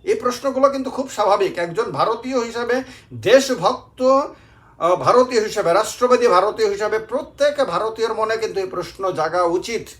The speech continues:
এই প্রশ্ন যদি আপনার মনে না জাগে, তাহলে আপনার নিজেকে আরও একবার পরীক্ষা করা উচিত যে আপনি আদতেই আপনার দেশটাকে, নিজের দেশটাকে কতটুকু ভালোবাসেন।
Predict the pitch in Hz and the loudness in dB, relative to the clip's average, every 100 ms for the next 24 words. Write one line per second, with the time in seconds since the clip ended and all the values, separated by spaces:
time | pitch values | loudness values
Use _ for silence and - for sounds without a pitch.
0 | _ _ _ _ _ - 175 - 220 - | _ _ _ _ _ -2 -2 0 -4 -2
1 | 269 254 254 226 240 226 208 190 180 165 | 0 2 4 2 0 -2 0 0 2 2
2 | 233 233 175 160 175 269 - - _ - | 4 4 4 2 -2 -4 -6 -20 _ -6
3 | 156 180 190 175 202 214 226 175 185 226 | -4 0 0 -2 -2 0 0 -2 0 -2
4 | 233 220 160 196 220 196 208 - 190 202 | 0 4 4 4 2 2 0 0 -2 -4
5 | 208 214 214 190 196 202 214 226 - - | -4 -2 2 2 2 -4 -12 -12 -16 -16
6 | - - 120 185 214 165 160 180 196 175 | -20 -18 -6 -2 0 0 -2 -6 -4 -2
7 | 151 160 196 233 233 - 165 160 131 175 | -2 -2 -2 0 2 0 -2 -4 -4 -8
8 | - 190 185 139 135 135 147 131 170 - | -6 -8 -6 -6 -6 -6 -8 -8 -10 -10
9 | 165 139 165 180 180 165 147 131 135 117 | -12 -10 -8 -10 -10 -8 -4 -4 -4 -6
10 | 113 98 92 | -10 -16 -16